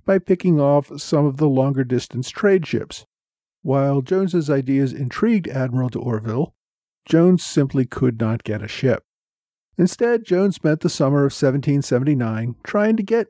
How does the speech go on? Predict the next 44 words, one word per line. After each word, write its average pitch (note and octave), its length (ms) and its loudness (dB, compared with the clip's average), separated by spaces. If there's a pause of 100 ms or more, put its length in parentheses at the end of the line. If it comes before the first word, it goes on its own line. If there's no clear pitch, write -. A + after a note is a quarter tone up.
(360)
anything D#3 600 -2
so C3+ 160 0
he D3 100 2
could D#3 160 0
get C3 220 -4
back B2+ 220 -2
to A#2+ 100 -6
sea, C#3+ 420 -2 (380)
but F3+ 260 0
was F#3 140 0
continually A#2 720 -2
frustrated. A#2+ 760 -2 (800)
One F#3+ 180 2
of F#3+ 100 2
the C#3 380 2
prize A#3 300 2
ships D3 260 0
that C#3 140 0
he A#2 80 -2
had A2 100 -8
captured, F3 600 0
the - 100 -6
Drake, E3+ 420 0 (460)
was E3 160 0
plundered F#3 680 0
and D#3 220 0
sold C3 340 0
for A2+ 160 0
a G#2+ 60 -4
pittance, E3 480 0 (600)
which D3 380 0
meant F3+ 220 0
not A#3 200 0
only G#3+ 200 2
did E3+ 140 0
he E3 100 0
lose E3 280 0
the A#2+ 80 -4
ship, A3+ 420 0 (320)
it F#3+ 160 0
meant D#3 280 0
his C3+ 180 -2
crew G#3+ 580 0
was D#3 300 0